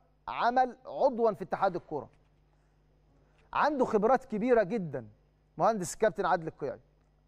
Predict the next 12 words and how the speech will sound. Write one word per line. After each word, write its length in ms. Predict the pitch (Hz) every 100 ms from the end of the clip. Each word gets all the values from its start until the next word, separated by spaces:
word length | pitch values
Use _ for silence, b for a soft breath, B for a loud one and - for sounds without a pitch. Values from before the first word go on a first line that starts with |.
| _ _ _ _ _ _ _ _ _ _ _ 180
نتمنى 440 | 175 202 214 269
له 80 | 254
إن 40 |
شاء 240 | 208 254 240
الله 300 | 220 285 269 _ _ _ _ _ _ _ _
كل 240 | 247 262 220
التوفيق 560 | - 180 - 277 302 _ _ _
خلال 340 | 180 180 240 226
الفترة 680 | 190 226 254 - 254 269 -
القادمة 580 | 208 208 202 214 170 110 -
والفترة 600 | 160 - 226 - 233 202
المهمة 540 | 180 170 214 226 226